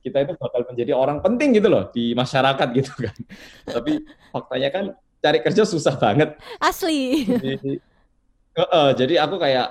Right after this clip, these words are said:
Speaker 1: em, semester terakhir itu mulai mikir, "Waduh, ini kalau nggak ada yang mau gimana nih?" gitu. Akhirnya aku nyoba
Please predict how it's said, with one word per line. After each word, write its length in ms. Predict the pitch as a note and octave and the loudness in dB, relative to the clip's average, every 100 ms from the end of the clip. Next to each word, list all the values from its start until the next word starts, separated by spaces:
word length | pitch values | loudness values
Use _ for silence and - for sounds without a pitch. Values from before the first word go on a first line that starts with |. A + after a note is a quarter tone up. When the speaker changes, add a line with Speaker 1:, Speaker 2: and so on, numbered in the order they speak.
| G#2+ | -6
Speaker 1:
em, 160 | A2 G#2+ G#2 | -8 -8 -12
semester 340 | _ C#3+ C3+ C3 B2 B2 - | _ -8 -4 -4 -6 -10 -8
terakhir 340 | B2 A#2 D3 C#3+ | -8 -4 -2 -2
itu 100 | F#3 | -2
mulai 260 | D#3+ C3+ | -2 0
mikir, 220 | A#2 A2 F#2+ | -2 -4 -6
"Waduh, 280 | E2 - | -6 -10
ini 220 | F#2+ A2+ C3+ | -10 -8 -6
kalau 200 | A#2 A2 | -4 -4
nggak 160 | F#2 | -6
ada 100 | - F2+ | -6 -6
yang 60 | F2 | -6
mau 240 | F#2+ D#3 | 0 0
gimana 400 | C#3+ B2+ E3+ G#3+ | 0 0 2 2
nih?" 260 | F#3+ D#3+ A2+ | 0 0 -2
gitu. 80 | F#2 | -4
Akhirnya 380 | F2 A#2+ D3 - | -8 -6 -4 -2
aku 100 | F3 | -4
nyoba 260 | E3 - | -4 -4